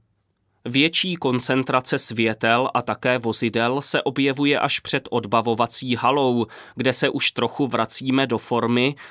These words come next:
a stíháme naše průvodce obdarovat kuřaty od paní Cherárdové, když jsme jim už předtím stihli předat naše vyklizené pokoje i se zbytky slivovice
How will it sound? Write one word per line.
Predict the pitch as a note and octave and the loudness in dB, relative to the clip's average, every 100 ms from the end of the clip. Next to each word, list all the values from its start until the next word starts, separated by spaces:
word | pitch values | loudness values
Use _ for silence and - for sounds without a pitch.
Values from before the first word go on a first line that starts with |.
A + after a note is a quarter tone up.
| - | -2
a | B2+ | 0
stíháme | - - D3+ D3 D#3 D#3 D3 | 0 -2 -2 2 4 4 2
naše | C3 - E3+ | 0 0 -2
průvodce | C3+ B2+ A#2+ C3 - - C#3+ | -2 -2 0 -2 -4 -2 -2
obdarovat | A#2+ G#2 B2 B2+ B2+ C#3+ | -2 0 0 2 2 0
kuřaty | - A#2+ A2 A#2+ C#3+ | -2 -6 -2 -2 -2
od | - A#2 - | -4 -4 -2
paní | A#2 B2+ C3+ | 0 2 -2
Cherárdové, | - A2+ B2+ C#3+ C#3 C3+ B2 A#2+ A#2+ - - - - | -2 0 2 2 0 2 2 2 2 -4 -16 -18 -6
když | D#3 E3+ | -2 0
jsme | - E3+ | 2 2
jim | E3+ E3 | 4 2
už | - - | 0 -4
předtím | - D3+ - - A#2+ A2+ | -2 -4 -4 -4 0 2
stihli | G#2+ - A#2+ B2 C3 | 2 0 0 2 0
předat | - A#2+ A2+ A#2+ | 0 0 0 0
naše | A#2 A2+ - B2 | 0 0 0 0
vyklizené | A2+ - A#2+ A2+ B2 B2+ C3 | 0 0 0 0 2 2 0
pokoje | A#2 - A#2 A#2+ C3+ | -2 -2 0 2 2
i | C3 D3+ | -2 -4
se | - | -2
zbytky | A#2 A#2 C3 - C#3+ | -2 -2 -4 -2 -4
slivovice | - A2+ A2+ A2+ A#2+ - C#3 D3 | 0 0 0 0 0 0 2 0